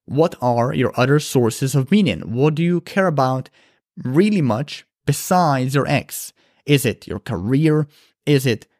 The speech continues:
being part of a certain movement? Is it fighting for a cause you believe in? Is it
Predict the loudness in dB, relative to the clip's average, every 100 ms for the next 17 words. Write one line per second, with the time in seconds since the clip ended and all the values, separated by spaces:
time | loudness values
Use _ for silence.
0 | 0 2 2 2 0 0 -2 -4 -4 -2
1 | 2 4 4 2 0 -2 -4 -2 -4 -8
2 | _ _ -2 0 2 -2 -4 -2 -2 -4
3 | -6 0 2 2 2 0 2 2 2 2
4 | 0 -2 -6 _ _ _ 0 2 2 0